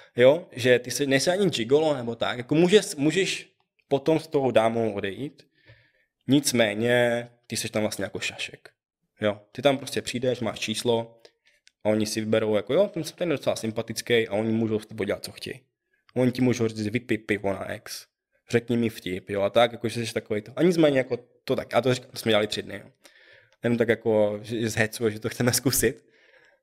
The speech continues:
A nejvíce jsem asi odučil, to je pravda, no. A učil jsem, ano, a já vím, jo, já teďka jsem se tomu dostal, proč jsem vlastně učil angličtinu jednu dobu a pak jsem měl ten gap, ale to jsem učil, ale češtinu, online. A to do dneška, ta firma do dneška existuje, my jsme si ji založili s kamarádem, nebo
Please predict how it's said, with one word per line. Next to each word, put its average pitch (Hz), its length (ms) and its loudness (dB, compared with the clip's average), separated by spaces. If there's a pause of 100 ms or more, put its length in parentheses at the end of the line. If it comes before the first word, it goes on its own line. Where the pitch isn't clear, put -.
(180)
A 104 720 4
nejvíce 160 300 4
jsem 170 200 -2
asi 175 220 -2
odučil, 110 400 -4
to 110 80 -6
je 107 60 -2
pravda, 101 320 -8
no. - 120 -18 (140)
A 117 60 4
učil 165 200 4
jsem, - 180 -2
ano, 131 280 2 (120)
a 120 140 -4
já 143 140 0
vím, 139 280 0
jo, 127 260 4
já 110 140 -2
teďka - 280 -8
jsem 143 120 -2
se 135 60 -6
tomu 139 160 2
dostal, 113 240 0
proč - 180 -4
jsem 131 120 0
vlastně 127 220 0
učil 123 240 -4
angličtinu 127 560 0 (720)
jednu 123 240 4
dobu 131 380 0
a - 40 -4
pak - 300 -2
jsem 131 160 -2
měl 127 140 0
ten 127 200 0
gap, 120 200 4 (100)
ale 117 340 -4
to 120 100 -8
jsem 151 260 -6
učil, - 300 -8
ale 110 140 0
češtinu, - 480 -10 (100)
online. 95 420 -8 (540)
A 101 100 2
to 151 120 2
do 165 60 2
dneška, 156 320 6
ta - 100 -2
firma 131 260 0
do 127 60 -2
dneška 120 260 -2
existuje, 147 460 -2
my 127 100 -2
jsme 123 180 -6
si 120 120 -6
ji 117 80 2
založili 113 360 0
s - 60 -8
kamarádem, 127 460 2
nebo 110 260 2